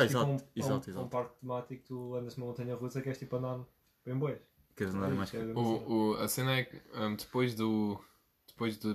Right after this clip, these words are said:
Speaker 3: paraquedas, estás bué cansado primeiro. Foi por isso, a gente fomos jantar e, hum, não, primeiro sentamos no bar do, do, do aeroporto, tivemos, bebemos uma cerveja e calmámos um bocado. Estávamos todos bué cansados, porque tu, ti-,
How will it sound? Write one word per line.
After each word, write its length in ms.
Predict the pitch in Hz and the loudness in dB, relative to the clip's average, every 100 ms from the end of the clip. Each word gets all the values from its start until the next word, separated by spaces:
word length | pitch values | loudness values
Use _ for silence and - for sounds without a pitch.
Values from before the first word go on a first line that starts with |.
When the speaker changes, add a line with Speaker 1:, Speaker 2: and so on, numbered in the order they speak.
| - | -2
Speaker 3:
paraquedas, 540 | - 104 98 113 123 123 | -2 -2 0 0 0 -4
estás 260 | - 101 92 | -4 -6 -4
bué 240 | 92 101 | -2 -2
cansado 380 | - 95 98 90 | -4 -6 -6 -6
primeiro. 320 | 98 92 92 _ _ _ _ | -10 -10 -12 _ _ _ _
Foi 140 | - 92 | -10 -2
por 100 | 113 | 0
isso, 180 | 110 - | -2 -4
a 60 | 101 | -4
gente 200 | 107 - | -2 -2
fomos 200 | 113 104 | -4 -2
jantar 520 | 101 104 110 123 131 - _ - _ - | -2 0 0 0 -4 -10 _ -20 _ -2
e, 460 | 101 98 98 - - - - | 0 2 0 -4 -10 -18 -10
hum, 360 | 95 92 92 | -6 -6 -4
não, 120 | 104 98 | -2 0
primeiro 300 | 101 107 110 | 0 0 -2
sentamos 380 | 120 110 113 101 | -2 -2 -2 -2
no 140 | 98 | 0
bar 240 | 104 107 | 2 2
do, 340 | 101 98 92 90 | 2 0 0 -4
do, 400 | 95 92 - - | -4 -6 -8 -12
do 460 | 101 98 92 92 95 | -10 -8 -8 -6 -6
aeroporto, 500 | 95 95 120 156 - _ - _ | -8 -6 -6 -6 -12 _ -20 _
tivemos, 380 | 101 98 90 - - | -8 -8 -8 -14 -12
bebemos 380 | 95 98 95 | -8 -6 -8
uma 220 | 92 92 90 | -8 -10 -10
cerveja 400 | 98 104 117 104 | -6 -4 -2 -4
e 160 | 95 - | -8 -10
calmámos 400 | - 95 110 110 | -6 -4 -2 -4
um 60 | 98 | -6
bocado. 320 | - 117 123 - - - - | -8 -6 -8 -10 -20 -20 -20
Estávamos 420 | - 101 101 101 | -8 -4 -4 -6
todos 240 | - 107 95 | -4 -4 -4
bué 320 | 95 95 123 | -8 -6 -6
cansados, 560 | - 107 - 113 101 90 - | -8 -10 -4 -2 -2 -4 -10
porque 320 | 92 - - - - | -12 -10 -16 -16 -6
tu, 200 | 110 107 - | -4 -4 -8
ti-, 120 | - | -20